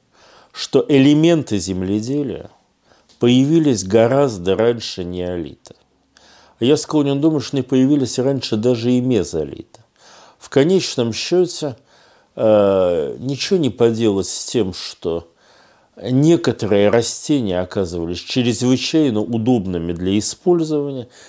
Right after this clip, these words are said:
и в конечном счёте, если они вам были нужны более или менее постоянно,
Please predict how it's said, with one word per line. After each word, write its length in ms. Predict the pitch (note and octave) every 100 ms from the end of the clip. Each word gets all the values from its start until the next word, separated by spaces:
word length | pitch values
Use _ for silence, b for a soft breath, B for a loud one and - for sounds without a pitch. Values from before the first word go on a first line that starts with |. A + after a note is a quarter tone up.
| B
и 80 | -
в 80 | A2+
конечном 580 | - C3+ D3 - - C#3+
счёте, 380 | - G3+ G3 B2
если 200 | - C3+
они 140 | C#3+
вам 260 | C3 C3 C3
были 160 | C3
нужны 420 | C3 C3+ C3 B2+
более 320 | G#2 A2+ A2+ A2+
или 100 | A#2+
менее 320 | A#2 G#2+ A2
постоянно, 880 | - A2 - C3+ D3 F#3 D#3 C#2